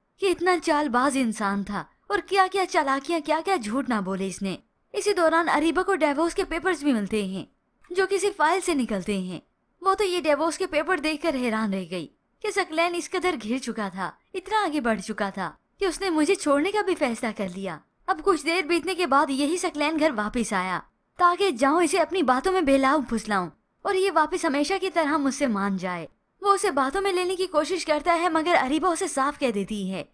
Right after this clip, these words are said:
"सकलैन निकले यहाँ से।" मगर ये सकलैन तो उसके करीब आता चला गया। "अरीबा, अरीबा प्लीज मेरी बात तो सुनो।"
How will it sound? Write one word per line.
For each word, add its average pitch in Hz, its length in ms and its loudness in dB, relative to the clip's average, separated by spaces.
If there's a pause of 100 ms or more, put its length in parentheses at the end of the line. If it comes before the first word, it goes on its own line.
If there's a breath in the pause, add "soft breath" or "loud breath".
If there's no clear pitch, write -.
(260)
"सकलैन 330 460 2
निकले 254 240 2
यहाँ 196 340 -2
से।" 180 300 -8 (300)
मगर 403 220 2
ये 415 120 4
सकलैन 320 400 2
तो 381 100 2
उसके 370 200 0
करीब 294 320 2
आता 208 240 0
चला 196 260 -2
गया। 185 260 -2 (340)
"अरीबा, 302 420 6
अरीबा 294 300 4
प्लीज 370 360 -2
मेरी 381 160 0
बात 220 280 -2
तो 269 60 0
सुनो।" 196 380 -4